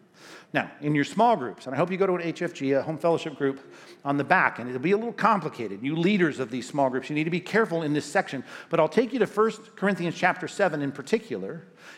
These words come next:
and I will say you need to think through this passage. And the, the default position of becoming a Christian is whatever you are, stay there, unless it's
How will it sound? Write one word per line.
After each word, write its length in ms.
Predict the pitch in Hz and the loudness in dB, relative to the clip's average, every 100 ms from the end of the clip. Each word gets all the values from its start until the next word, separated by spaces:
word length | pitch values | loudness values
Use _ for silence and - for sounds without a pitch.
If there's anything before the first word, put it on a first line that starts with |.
| - | 0
and 120 | 156 | 2
I 60 | |
will 140 | 175 180 | 4 2
say 160 | 190 | 4
you 160 | 190 175 | 2 2
need 160 | 202 262 | 2 2
to 60 | |
think 280 | - 247 285 | 2 2 0
through 160 | - 233 | 0 0
this 180 | 208 | 0
passage. 400 | - 202 185 170 - | 2 2 2 0 0
And 160 | 180 175 | 4 4
the, 100 | 139 - - | 2 -4 2
the 100 | 175 | 2
default 540 | 139 180 233 285 262 | 4 2 6 4 4
position 400 | 285 214 226 - | 0 0 0 2
of 80 | 202 | 0
becoming 420 | 180 - 208 208 | 2 2 0 2
a 60 | 196 | 2
Christian 300 | 208 208 165 | 2 0 -2
is 80 | 131 | 2
whatever 360 | 160 190 247 294 | 4 6 4 4
you 200 | 269 196 | 6 6
are, 200 | 170 - - | 6 2 -8
stay 480 | - - - 240 247 | -10 -6 2 4 4
there, 300 | 143 113 85 - | 2 0 -4 0
unless 360 | 139 139 135 | 2 2 0
it's 240 | 233 - | -6 -8